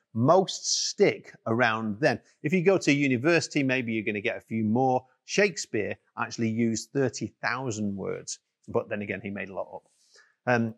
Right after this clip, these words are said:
but whether you're a person who would describe yourself as a, a person of few words or many, we need to recognize the power that there is in our words.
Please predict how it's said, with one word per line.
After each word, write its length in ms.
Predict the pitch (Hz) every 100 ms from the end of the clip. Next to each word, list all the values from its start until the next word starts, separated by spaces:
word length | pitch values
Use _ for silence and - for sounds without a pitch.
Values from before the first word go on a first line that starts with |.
| -
but 160 | 151 151
whether 200 | 214 277
you're 180 | 269
a 20 | 190
person 560 | 196 175 - 143 135 -
who 100 | 131
would 100 | 127
describe 320 | 113 - 127
yourself 280 | 113 120 107
as 60 | 110
a, 120 | 107 -
a 60 |
person 280 | - 120 113
of 80 | 95
few 320 | - 131 131
words 340 | 120 117 110 113
or 180 | 107
many, 440 | 104 113 123 104 90
we 100 | 98
need 180 | 131 151
to 140 | 120
recognize 560 | 117 110 107 98 92 -
the 100 | - _
power 360 | - 143 123 95
that 160 | -
there 220 | 95 92
is 200 | 92 87 - _ _ _ -
in 240 | 110 104 -
our 200 | 101 101
words. 480 | 98 117 104 92